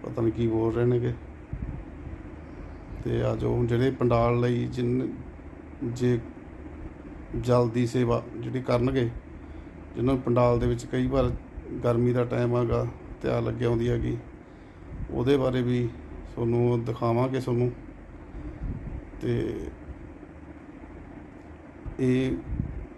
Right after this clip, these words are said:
ਪੰਡਾਲ ਦੇ ਲਵੇ ਪਾਣੀ ਵਾਲੀ ਟੈਂਕੀ ਦੇ ਵਿੱਚ ਬਰਫ਼ ਪਾ ਕੇ ਲਵੇ ਆ, ਕਿਉਂ ਜੇ ਪੰਡਾਲ 'ਚ ਬੈਠੇ ਨੂੰ ਕਿਸੇ ਨੂੰ ਸੰਗਤ ਦੇ ਮਾਈ ਭਾਈ ਨੂੰ ਤਿਆਰ ਲੱਗਦੀ ਆ, ਤਾਂ ਉਹ ਉਰੋਂ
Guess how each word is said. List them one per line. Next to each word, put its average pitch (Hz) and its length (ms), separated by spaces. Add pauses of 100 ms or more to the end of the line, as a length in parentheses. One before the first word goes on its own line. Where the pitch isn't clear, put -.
(240)
ਪੰਡਾਲ 120 400
ਦੇ 123 80
ਲਵੇ 123 380 (180)
ਪਾਣੀ 120 240
ਵਾਲੀ 123 140
ਟੈਂਕੀ 123 320
ਦੇ 120 80
ਵਿੱਚ 120 260 (160)
ਬਰਫ਼ 117 280
ਪਾ 120 100
ਕੇ 117 260 (2250)
ਲਵੇ 120 260
ਆ, 120 60
ਕਿਉਂ 131 300 (200)
ਜੇ 131 100
ਪੰਡਾਲ 123 420
'ਚ 120 80
ਬੈਠੇ 127 300
ਨੂੰ 139 100
ਕਿਸੇ 127 220
ਨੂੰ 123 340 (100)
ਸੰਗਤ 117 360
ਦੇ 120 160 (580)
ਮਾਈ 120 200
ਭਾਈ 131 240
ਨੂੰ 120 140
ਤਿਆਰ 131 240
ਲੱਗਦੀ 117 380
ਆ, 120 160 (460)
ਤਾਂ 120 80
ਉਹ 123 340
ਉਰੋਂ 120 260